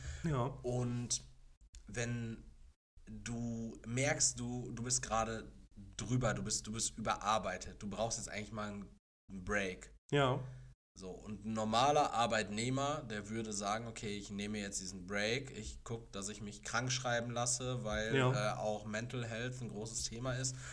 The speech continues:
Speaker 2: Und bevor es jetzt irgendwie zu Burnout und Krankengeld sechs Monate kommt,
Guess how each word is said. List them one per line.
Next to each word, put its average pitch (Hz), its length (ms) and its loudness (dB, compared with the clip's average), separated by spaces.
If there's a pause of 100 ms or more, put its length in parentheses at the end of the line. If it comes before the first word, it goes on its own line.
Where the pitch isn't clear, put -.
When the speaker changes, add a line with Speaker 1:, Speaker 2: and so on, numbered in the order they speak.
(380)
Speaker 2:
Und 110 580 -2 (320)
bevor 120 520 4
es 123 80 4
jetzt 104 160 -2
irgendwie 110 280 -2
zu 104 280 2
Burnout 117 580 6
und 107 380 -2
Krankengeld 123 680 2
sechs 110 300 2
Monate 135 480 0
kommt, 135 380 -4